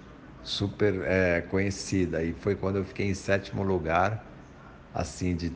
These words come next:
dentre cento e trinta ou sei lá quantos competidores tinha nessa triagem, né? Eu fiquei em sétimo,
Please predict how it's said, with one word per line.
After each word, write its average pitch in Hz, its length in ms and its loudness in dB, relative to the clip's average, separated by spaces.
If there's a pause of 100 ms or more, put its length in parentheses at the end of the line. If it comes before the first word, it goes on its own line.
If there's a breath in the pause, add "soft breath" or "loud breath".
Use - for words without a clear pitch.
(120)
dentre 92 400 0
cento 95 480 -2
e 87 100 2
trinta 78 600 -2
ou 73 200 -4
sei 80 220 -2
lá 80 140 4
quantos 85 260 -6
competidores - 840 -6 (520 loud breath)
tinha 104 320 0
nessa 80 300 -2
triagem, 85 680 0
né? 87 120 -2
Eu 82 80 0
fiquei 87 260 -2
em 82 60 0
sétimo, 92 580 0